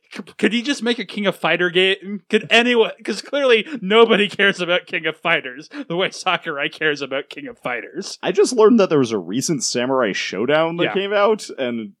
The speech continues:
Speaker 2: uh, it looks really nice.
Speaker 1: Oh, the new Guilty Gear. Guilty Gear has been an ongoing concern, but the new one looks like it's gonna be great.
Speaker 2: I'm excited for that. I've actually been considering getting into an Arc Sys game that is not fighters.
Speaker 1: Yeah,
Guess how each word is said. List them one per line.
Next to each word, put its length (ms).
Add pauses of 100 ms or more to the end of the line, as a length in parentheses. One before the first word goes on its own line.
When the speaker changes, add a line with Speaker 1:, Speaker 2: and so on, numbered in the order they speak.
(120)
Speaker 2:
uh, 140
it 180
looks 520
really 240
nice. 480
Speaker 1:
Oh, 80
the 100
new 160
Guilty 360
Gear. 260 (120)
Guilty 220
Gear 140
has 140
been 120
an 100
ongoing 340
concern, 280
but 140
the 60
new 180
one 220
looks 200
like 100
it's 140
gonna 160
be 160
great. 380 (640)
Speaker 2:
I'm 140
excited 400
for 120
that. 180
I've 100
actually 280
been 260 (100)
considering 440
getting 220
into 220
an 80
Arc 180
Sys 240
game 300
that 200 (120)
is 240
not 300
fighters. 500
Speaker 1:
Yeah, 160